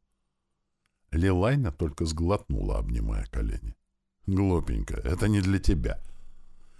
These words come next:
Мужчина улыбнулся и присел возле нее. Лилайна, давно залившаяся румянцем, хотела не смотреть,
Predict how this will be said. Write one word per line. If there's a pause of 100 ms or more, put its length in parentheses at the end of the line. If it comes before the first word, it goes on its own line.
(160)
Мужчина
улыбнулся
и
присел
возле
нее. (760)
Лилайна,
давно
залившаяся
румянцем,
хотела
не
смотреть,